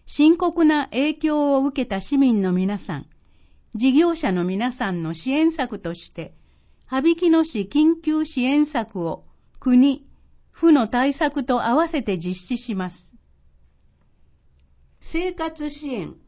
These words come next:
三項目あります。事業者支援、一項目です。子育て支援、三項目あります。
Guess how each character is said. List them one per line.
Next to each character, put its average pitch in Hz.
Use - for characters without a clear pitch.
三 349
項 311
目 196
あ 175
り 185
ま 180
す。 -
事 240
業 349
者 311
支 285
援、 160
一 320
項 339
目 185
で 156
す。 -
子 254
育 330
て 294
支 262
援、 175
三 330
項 339
目 202
あ 180
り 190
ま 185
す。 -